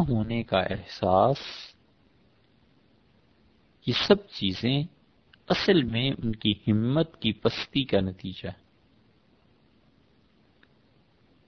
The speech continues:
پھر میرا جی یہ بھی چاہتا ہے کہ میں جو علم حاصل کروں اس پہ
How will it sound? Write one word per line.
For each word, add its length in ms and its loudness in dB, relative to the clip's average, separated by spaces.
پھر 160 8
میرا 200 8
جی 100 -2
یہ 180 2
بھی 160 -2
چاہتا 400 -2
ہے 220 -16
کہ 80 6
میں 120 0
جو 180 2
علم 300 4
حاصل 420 2
کروں 300 -2
اس 260 -12
پہ 60 -6